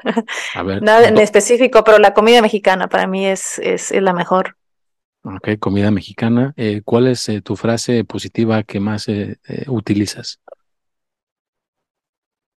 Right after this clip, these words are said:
Speaker 2: Em, una de las frases, un mantra que, que repito siempre es, eh, "Cada día en todos los aspectos estoy mejorando más y más". Es uno de, de,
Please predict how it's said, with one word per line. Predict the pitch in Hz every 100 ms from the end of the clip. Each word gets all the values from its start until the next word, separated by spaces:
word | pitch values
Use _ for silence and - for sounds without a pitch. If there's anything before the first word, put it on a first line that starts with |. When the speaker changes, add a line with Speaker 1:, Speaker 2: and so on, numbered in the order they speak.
| _ -
Speaker 2:
Em, | 220 220 220 226 226 226 - - 220
una | 226 247
de |
las | 247 208
frases, | - 220 220 262 254 247 - -
un | 233 254
mantra | 247 247 269
que, | 262 202 185 -
que | 208
repito | 208 202 220 254
siempre | 247 247 233 240
es, | 233 -
eh, | 214 214 208 202
"Cada | 220 220
día | 220 220
en | 214
todos | 214 214
los | -
aspectos | 190 - 208 208 220 214 185
estoy | - 196
mejorando | 196 196 180 185 190 185
más | 180 -
y |
más". | 180 170 - -
Es | 196 -
uno | 202 196
de, | 190
de, | 180 175 170